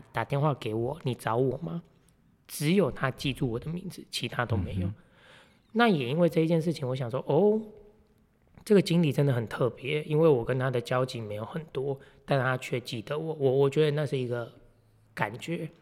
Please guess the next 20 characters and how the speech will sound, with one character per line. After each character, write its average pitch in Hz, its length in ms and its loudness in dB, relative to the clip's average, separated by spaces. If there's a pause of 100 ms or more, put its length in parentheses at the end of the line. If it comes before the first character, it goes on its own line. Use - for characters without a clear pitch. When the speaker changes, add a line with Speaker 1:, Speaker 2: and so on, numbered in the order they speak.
Speaker 2:
嗯 107 180 -10
哼。 120 180 -6 (140)
Speaker 1:
所 - 180 0
以 135 60 4
我 123 180 0
就 131 380 2 (880)
直 - 160 -6
接 127 340 -2 (140)
去 - 160 -8
他 117 160 2
那 117 80 0
边 107 160 -8
上 107 180 -6
班 139 160 -8
了， 160 80 -8 (460)
就 139 80 2
直 127 160 0
接 113 160 2
去 - 240 0
到 127 260 4